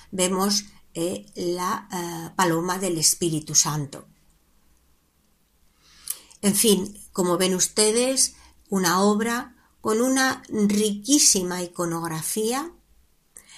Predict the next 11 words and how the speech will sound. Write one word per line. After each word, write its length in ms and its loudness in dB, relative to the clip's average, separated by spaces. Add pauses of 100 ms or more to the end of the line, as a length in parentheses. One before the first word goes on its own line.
(280)
Llama 220 2
la 80 2
atención 680 0
porque 760 -4 (140)
Fra 260 -6
Angelico 960 0 (240)
une, 600 2 (800)
eh, 400 2
estos 360 0
dos 240 2
acontecimientos, 1300 -2